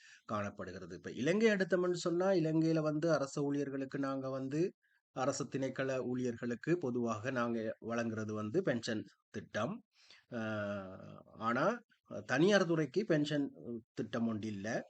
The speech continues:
அ, இ பி எஃப் மெத்தட் அப்படி ஒன்று தான் இருக்குது. ஆனா இந்தியாவுல வந்து பாத்தீங்கன்னு சொன்னா, என் பி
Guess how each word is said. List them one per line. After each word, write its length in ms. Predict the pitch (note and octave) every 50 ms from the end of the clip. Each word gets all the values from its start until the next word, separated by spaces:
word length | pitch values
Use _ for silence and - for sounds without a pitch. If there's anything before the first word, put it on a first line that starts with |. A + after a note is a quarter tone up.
| _ _ _ _ - _ _ -
அ, 60 | C3+ B2 A#2 A#2
இ 120 | B2 B2+ A#2+
பி 100 | B2+ C#3
எஃப் 200 | C3 B2 - -
மெத்தட் 320 | A#2+ A#2 G#2+ B2 A2+ G2+
அப்படி 220 | A2+ G2+ F#2+ F#2+ G2+
ஒன்று 220 | G#2+ F#2+ G#2+ G2+ -
தான் 220 | - B2+ D#3+ F3+
இருக்குது. 400 | C#3+ A2+ F#2+ - - E2+ G2 B2+ F#3 B3 C#4 - - _ _
ஆனா 180 | - C#3 C#3 D3
இந்தியாவுல 520 | D3 C#3 C#3 C#3+ D3 C#3 C3 B2 A#2+ A2+
வந்து 220 | A2 G#2+ G#2+ G#2+ G#2+
பாத்தீங்கன்னு 440 | - G#2 G2+ - G#2+ G2 F#2+ F#2+ F2 G#2
சொன்னா, 160 | F#2 A2+ B2
என் 220 | A#2 A2+ A#2 A2+
பி 140 | A2+ A#2+ A2+